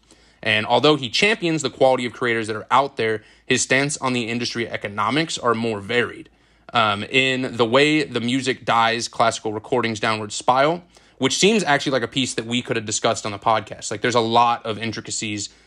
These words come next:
um, to the reporting, and to, I enjoyed, uh, the way that he presented it. He does a fantastic job of painting the economics that are killing the recording industry for classical music,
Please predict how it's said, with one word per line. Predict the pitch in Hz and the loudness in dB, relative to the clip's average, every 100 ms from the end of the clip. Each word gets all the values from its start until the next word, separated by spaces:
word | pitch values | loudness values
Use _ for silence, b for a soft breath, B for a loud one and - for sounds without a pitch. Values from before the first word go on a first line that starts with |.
| b - | b -2
um, | 113 98 98 | 0 0 -4
to | - 135 | -4 -2
the | 113 | 0
reporting, | 107 - 120 120 143 151 | -4 -4 0 2 2 0
and | 120 110 107 | -2 -4 -6
to, | - - | -12 -12
I | 117 110 | -8 -6
enjoyed, | 107 113 107 117 127 123 110 b b - | -6 -6 -2 2 6 4 2 b b -2
uh, | 117 104 | 0 2
the | 104 | 0
way | 107 113 | -2 0
that | 110 | 0
he | 107 | -4
presented | 104 104 110 120 107 | -10 -4 0 0 -2
it. | 110 _ b b b b | -12 _ b b b b
He | 131 | 0
does | 131 | 0
a | 127 | 2
fantastic | 135 117 151 165 127 | 0 2 2 2 -2
job | 120 123 120 | 2 4 4
of | 117 | 0
painting | - 123 117 | -6 -4 -2
the | 113 | -2
economics | 113 104 104 117 160 151 | -2 -4 -2 0 0 -2
that | 151 | -4
are | 143 | -2
killing | - 151 | 0 0
the | 156 | 0
recording | 143 151 151 151 | -4 -2 0 0
industry | 147 151 160 156 | 0 -2 -2 -2
for | 151 | -4
classical | - 143 139 139 147 | 0 0 0 -6 -2
music, | 156 170 165 | 0 0 -4